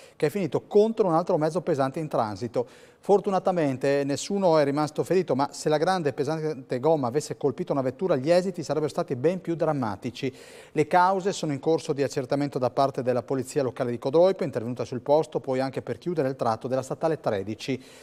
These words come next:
Le operazioni di stop alla circolazione sulla statale tredici durante circa un'ora, si-, sono durate circa un'ora e si sono rese necessarie per rimuovere il mezzo pesante.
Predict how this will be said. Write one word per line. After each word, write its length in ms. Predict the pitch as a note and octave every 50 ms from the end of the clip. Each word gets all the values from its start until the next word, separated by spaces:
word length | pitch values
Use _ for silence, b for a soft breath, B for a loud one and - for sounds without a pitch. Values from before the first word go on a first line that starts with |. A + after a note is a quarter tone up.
| B B B B
Le 100 | B C#3 C#3
operazioni 420 | C3 D3+ C#3+ D3 - - D#3+ C#3+
di 100 | B2 B2+
stop 380 | A#2+ - - - F3+ E3+ - -
alla 140 | D3 B2 A2+
circolazione 580 | - C#3 A#2 - C3+ C3 B2+ - D3+ D3 C3+
sulla 160 | - - B2
statale 380 | A2+ - B2 A#2 C3+ B2+ A#2+ A2+
tredici 420 | - D3+ D#3+ E3+ F3 F3 E3 -
durante 320 | C3 B2 A#2+ B2 A#2+ - A#2
circa 320 | - - C3+ A#2 - B2+
un'ora, 460 | A#2 B2+ D3+ F3 F#3+ G3 G3 G3 G3 -
si-, 240 | - - - C#3 B2
sono 160 | - C3 A#2+
durate 260 | A#2 C#3+ C#3+ - D3
circa 280 | - - D3+ C3 - E3
un'ora 320 | G3 G3+ F3 C#3+ B2+ - B B B B B
e 80 | B C3+
si 80 | -
sono 220 | D#3 - G3+ F3 D3+
rese 260 | D#3 F#3 F3 D3 D3
necessarie 540 | D3 F3 E3+ F#3 - - E3 D#3+ F3 F3 -
per 180 | - D3 C#3
rimuovere 500 | C3 D3+ F3 E3+ D3+ C3+ B2+ B2 D3 D3+
il 60 | D#3 D3+
mezzo 320 | C#3+ C#3+ C#3+ C3 D3+ D#3+
pesante. 640 | - D#3+ D3 B2+ C3+ G#2+ G2+ G2+ G2+ - C3 B2